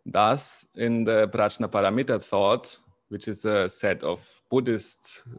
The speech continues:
sutras, Statements are made such as, "A mountain is not a mountain, a river is not a river, and therefore a mountain is a mountain, a river is a river." And he goes on,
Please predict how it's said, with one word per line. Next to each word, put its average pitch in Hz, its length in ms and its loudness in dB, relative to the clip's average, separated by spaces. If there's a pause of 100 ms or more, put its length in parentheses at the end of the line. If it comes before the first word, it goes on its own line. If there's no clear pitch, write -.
(120)
sutras, 113 640 0 (1300)
Statements 135 500 2
are 131 140 4
made 127 320 2
such 127 400 0
as, 120 520 0 (260)
"A 113 80 2
mountain 120 580 2
is 104 140 -8
not 127 260 2
a 143 40 -2
mountain, 139 680 0
a 110 100 -2
river 120 300 2
is 101 160 -2
not 120 220 0
a 131 60 0
river, 131 260 0
and 101 380 -2
therefore 113 500 2
a 101 40 0
mountain 104 640 -2
is 98 320 -8
a 104 60 -6
mountain, 120 680 -2
a 98 120 -6
river 107 340 0
is - 160 -8
a 104 80 -4
river." 110 400 2 (540)
And 107 160 -6
he 120 140 -4
goes 110 340 2
on, 135 320 2